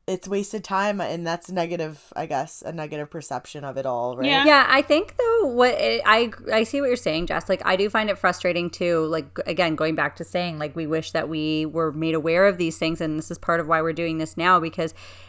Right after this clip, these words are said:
Speaker 3: hear us, people. Like, you can do this. These, there are services available and people that are trained and, like, can help you,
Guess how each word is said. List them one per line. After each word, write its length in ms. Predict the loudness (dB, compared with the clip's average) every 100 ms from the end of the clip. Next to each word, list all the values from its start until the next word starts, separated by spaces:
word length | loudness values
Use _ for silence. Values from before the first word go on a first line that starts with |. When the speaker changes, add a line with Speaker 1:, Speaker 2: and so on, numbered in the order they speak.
| -20 -20 -20 -20
Speaker 3:
hear 400 | -12 0 6 6
us, 320 | 6 4 4 -2
people. 460 | -6 0 2 4
Like, 300 | 2 0 -4
you 200 | -6 -6
can 520 | -2 -2 0 -2 -4 -4
do 240 | -2 0
this. 260 | 2 0 -2
These, 280 | -6 -6 -8
there 420 | -6 -2 -2 0
are 220 | 2 2
services 480 | 2 0 -2 -4 -4
available 520 | -2 2 2 2 2
and 140 | -2 -4
people 280 | -6 -2 -2
that 320 | -2 -2 0
are 400 | 4 4 4 2
trained 640 | -4 -6 -2 -2 -2 -4
and, 220 | -4 -4
like, 160 | -4 -6
can 140 | -8
help 300 | -2 -2 -2
you, 320 | -4 -2 -2